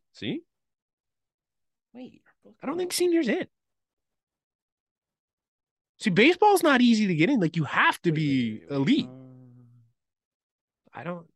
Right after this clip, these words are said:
Speaker 1: I
Speaker 2: No,
Speaker 1: don't
Speaker 2: I think Ken, I think Ken Griffey Senior's in.
Speaker 1: Look it up.
Speaker 2: I'm looking it up right
Speaker 1: Keep
Speaker 2: now.
Speaker 1: looking it up. Ken Griffey Senior.
Speaker 2: George, George Ken
Speaker 1: Hall of Fame.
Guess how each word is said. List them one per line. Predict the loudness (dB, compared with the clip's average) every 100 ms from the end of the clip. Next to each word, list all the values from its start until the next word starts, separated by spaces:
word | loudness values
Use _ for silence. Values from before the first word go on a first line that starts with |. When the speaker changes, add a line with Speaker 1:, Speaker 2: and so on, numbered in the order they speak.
| _
Speaker 1:
I |
Speaker 2:
No, | -4 0 0
Speaker 1:
don't | 0
Speaker 2:
I |
think | -4 -10
Ken, | -6 -6 -4
I | -6
think | -8 -8
Ken | -8
Griffey | -8 -12
Senior's | -14 -16 -18 -20
in. | -20 -20 _ _ -8
Speaker 1:
Look | -6
it | -6
up. | -8 -10 _ _ _ _ -10
Speaker 2:
I'm | -8 -6
looking | -8 -8
it | -8
up | -8 -6
right | 2
Speaker 1:
Keep | 4 6
Speaker 2:
now. | 8
Speaker 1:
looking | 6 6
it | 6
up. | 4 2 -2 -20 _ _ _ _ _ _ _ _ _ _ _ _ _ _
Ken | -8 -6 -6 -6 -8 -10 -10
Griffey | -2 0 0 0 0 0 -2 -4 _ _ _
Senior. | -16 -6 -4 -2 0 0 -2 -4 _ _ _ _ _ _ _ _ _ _ _
Speaker 2:
George, | -20 -20 -20 _ _ _ _
George | -20 -20 -20 _
Ken | _ -10
Speaker 1:
Hall | -4 -2 0 0 -4 -6
of | -4 -4 -4 -8 _
Fame. | -20 -12 -12 -12